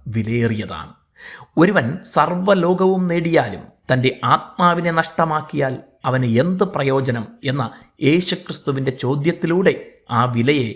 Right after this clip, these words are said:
വ്യക്തമാക്കിയിട്ടുണ്ട്. ഭൂമി കൊണ്ട് അവസാനിക്കാത്ത, അവസാനമില്ലാത്ത ജീവനെക്കുറിച്ചാണ് യേശു വെളിപ്പെടുത്തിയിരിക്കുന്നത്. സാക്ഷാൽ ദൈവരൂപത്തിൽ ദൈവമായിരുന്ന വചനമെന്ന്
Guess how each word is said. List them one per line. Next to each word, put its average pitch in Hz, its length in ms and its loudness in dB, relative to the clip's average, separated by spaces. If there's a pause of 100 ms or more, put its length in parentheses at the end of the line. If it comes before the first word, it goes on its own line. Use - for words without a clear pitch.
(120)
വ്യക്തമാക്കിയിട്ടുണ്ട്. 104 1000 -8 (640)
ഭൂമി 190 320 6
കൊണ്ട് 208 260 0
അവസാനിക്കാത്ത, 185 800 0 (480)
അവസാനമില്ലാത്ത 175 1000 2 (340)
ജീവനെക്കുറിച്ചാണ് 143 1000 0 (240)
യേശു 127 340 -2
വെളിപ്പെടുത്തിയിരിക്കുന്നത്. 107 920 -4 (500)
സാക്ഷാൽ 165 480 0 (100)
ദൈവരൂപത്തിൽ 156 720 0 (360)
ദൈവമായിരുന്ന 156 920 2 (520)
വചനമെന്ന് 185 760 2